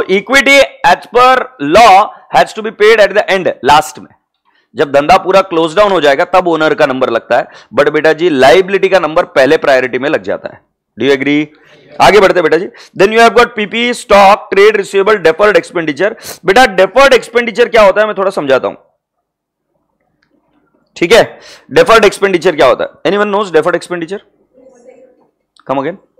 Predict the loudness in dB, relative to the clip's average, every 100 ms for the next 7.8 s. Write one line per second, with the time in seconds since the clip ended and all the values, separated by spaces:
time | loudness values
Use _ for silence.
0 | _ _ _ _ _ _ _ -10 -8 -6
1 | -6 -6 -6 -8 -8 -10 -14 -12 -12 _
2 | _ _ _ _ _ _ _ _ _ _
3 | _ _ _ _ _ _ _ _ _ _
4 | -12 -12 _ -6 -6 -6 _ _ _ _
5 | _ _ _ _ _ _ _ _ _ -8
6 | -8 -8 _ -20 -20 _ 0 2 2 -2
7 | -2 -8 -4 0 0 0 -12 -20